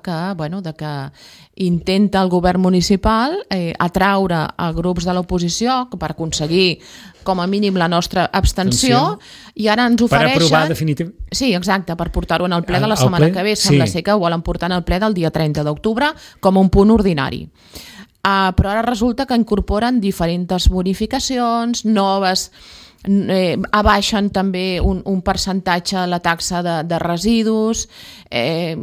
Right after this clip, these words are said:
Speaker 1: clar, prop d'un quinze o un vint per cent, eh? O sigui, lo que la setmana passada, lo que el dia deu d'octubre era
Speaker 2: No,
Speaker 1: impossible,
Speaker 2: sí, clar.
Speaker 1: intocable,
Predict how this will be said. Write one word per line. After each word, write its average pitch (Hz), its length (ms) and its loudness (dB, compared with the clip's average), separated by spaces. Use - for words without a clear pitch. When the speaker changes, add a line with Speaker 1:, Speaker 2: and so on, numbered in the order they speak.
Speaker 1:
clar, 220 300 -2
prop 165 220 -2
d'un 170 160 -6
quinze 175 280 -4
o 160 40 0
un 165 80 -2
vint 156 120 0
per - 140 0
cent, 262 300 2
eh? 220 160 0
O 160 80 -6
sigui, 170 420 -6
lo 214 200 4
que 202 120 0
la 180 80 2
setmana 202 400 0
passada, 220 400 2
lo 190 80 0
que 185 100 -2
el 196 80 2
dia 226 160 2
deu 226 200 2
d'octubre 202 440 0
era 185 140 2
Speaker 2:
No, 208 60 2
Speaker 1:
impossible, 214 760 2
Speaker 2:
sí, 196 80 2
clar. 202 80 2
Speaker 1:
intocable, 208 720 0